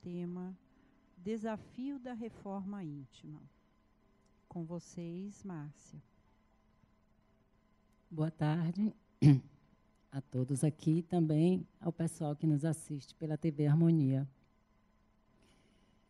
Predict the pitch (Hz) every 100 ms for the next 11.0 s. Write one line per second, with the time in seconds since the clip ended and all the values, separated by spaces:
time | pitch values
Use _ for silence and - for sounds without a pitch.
0 | _ _ _ _ _ - 156 160 170 180
1 | - 170 156 147 190 185 165 160 151 127
2 | 127 123 127 135 - 165 - 185 202 196
3 | 190 190 - 185 185 202 151 143 139 143
4 | 123 - _ _ - 226 170 123 113 _
5 | _ _ _ _ _ _ _ _ _ _
6 | _ _ _ _ _ _ _ - 214 202
7 | 208 220 220 180 202 226 156 151 147 139
8 | - _ _ _ _ _ _ _ _ 143
9 | 135 147 - - 160 196 185 160 156 139
10 | 139 - 135 - 147 135 135 139 175